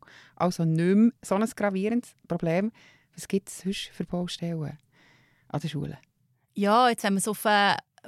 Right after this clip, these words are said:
Speaker 2: Fachkräftemangel bezieht, da gibt's eben nach wie vor, insbesondere bei den Logopädinnen und Heilpädagogen,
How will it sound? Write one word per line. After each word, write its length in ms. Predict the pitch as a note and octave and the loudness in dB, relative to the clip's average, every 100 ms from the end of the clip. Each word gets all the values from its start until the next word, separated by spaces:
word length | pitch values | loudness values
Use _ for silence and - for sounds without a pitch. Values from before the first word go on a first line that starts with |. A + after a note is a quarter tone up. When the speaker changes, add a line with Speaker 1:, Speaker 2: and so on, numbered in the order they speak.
| - - - | -20 -20 0
Speaker 2:
Fachkräftemangel 1160 | A3 A#3 - A#3+ A#3 - - A#3 G#3 A3 B3 B3+ | 4 4 2 0 2 0 2 4 6 4 2 0
bezieht, 640 | A#3 G#3+ - A3+ A3+ B3 - | -2 -4 -4 -2 0 -2 0
da 140 | A3 | 0
gibt's 260 | A#3 G#3+ A#3 | 0 -2 -2
eben 240 | A#3+ G#3 | -2 0
nach 240 | F#3+ A3+ | 0 -2
wie 100 | B3 | -4
vor, 240 | A3+ A3 G3+ | -4 -2 -2
insbesondere 760 | - G#3 - G3+ G3+ G#3 G#3 G#3 | -2 -4 -4 -8 -4 -6 -6 -8
bei 140 | G3 | -8
den 560 | - F3+ F3 - - G3 | -4 -2 -2 -4 -4 -4
Logopädinnen 1040 | F#3 F#3+ F#3 - F3+ F#3+ - G3+ G3+ G3+ | -4 -6 -8 -6 -6 -6 -4 -4 -2 -2
und 240 | - F#3 E3+ | -4 -4 -4
Heilpädagogen, 1160 | F3 G3+ - - G3 G3+ - G3 E3+ - F3 | -4 -4 -6 -10 -8 -8 -4 -2 -2 -2 -6